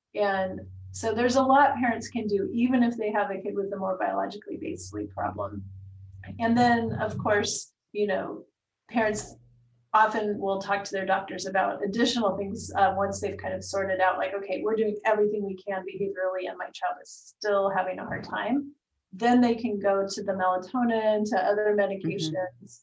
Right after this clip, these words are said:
Speaker 1: obviously checking out medically based sleep problems like obstructive sleep apnea.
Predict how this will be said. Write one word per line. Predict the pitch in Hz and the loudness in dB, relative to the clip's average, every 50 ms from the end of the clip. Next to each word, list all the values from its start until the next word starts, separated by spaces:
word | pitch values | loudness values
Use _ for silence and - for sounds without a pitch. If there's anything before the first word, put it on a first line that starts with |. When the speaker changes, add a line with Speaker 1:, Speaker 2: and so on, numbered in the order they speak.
| _ _ _ - | _ _ _ 4
Speaker 1:
obviously | 214 208 208 220 220 - 220 208 196 | 4 4 4 2 -2 -2 -2 -2 -2
checking | - - 220 202 208 - 208 196 | -2 -2 -4 -4 -2 -4 -4 -2
out | 185 185 185 196 - | 0 0 0 -2 2
medically | 202 214 220 214 208 208 - - 208 196 202 196 190 | 2 2 2 2 0 -2 -4 -2 -2 -2 -2 -4 -4
based | 190 185 185 220 226 220 - - - - - | -4 -4 -4 -4 -4 -6 -10 -12 -12 -10 -6
sleep | 254 247 226 | -6 -6 -2
problems | - 240 226 214 220 220 220 214 208 | 0 2 2 2 2 -2 -2 -2 0
like | 196 185 185 185 | 0 0 0 -2
obstructive | 185 190 - - - 277 - - - - - | -6 -8 -8 -8 -8 -10 -10 -8 -10 -12 -12
sleep | - - - 254 247 233 - | -12 -10 -4 -4 -2 0 2
apnea. | 220 208 208 208 214 208 202 196 190 190 190 190 | 2 2 2 0 -2 -4 -2 0 2 2 2 2